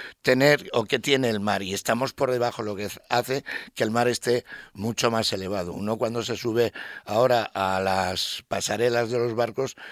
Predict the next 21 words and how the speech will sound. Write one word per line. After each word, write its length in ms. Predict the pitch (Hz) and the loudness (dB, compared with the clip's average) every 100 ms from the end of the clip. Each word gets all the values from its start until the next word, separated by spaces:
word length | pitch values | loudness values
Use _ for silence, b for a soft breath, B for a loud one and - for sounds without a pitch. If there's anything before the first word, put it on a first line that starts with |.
| B B B - | B B B -2
tiene 280 | 139 135 135 | 2 2 2
que 160 | 139 | 2
coger 300 | 135 120 123 | 2 2 2
carrerilla 560 | 139 131 131 143 143 139 | 4 4 4 4 4 4
para 360 | 123 120 117 | 4 2 2
superarla, 680 | 101 120 120 131 127 135 151 B B B | 0 -2 2 4 4 2 -2 B B B
porque 260 | - 104 120 | -2 -2 -2
es 80 | 107 | -2
que 140 | 123 | -2
si 120 | 113 | -2
no 140 | 117 127 | -2 -2
te 140 | 123 | 0
quedas 260 | 127 123 120 | 0 0 0
atrancado 460 | 113 101 101 101 | -4 -4 -2 -2
a 60 | 95 | -2
mitad 300 | 98 98 160 | -2 0 2
de 120 | 120 | 2
lo 80 | 107 | 0
empinada 420 | 98 107 110 104 | -2 -2 -2 -2
que 80 | 87 | -2
está. 300 | - - | -8 -12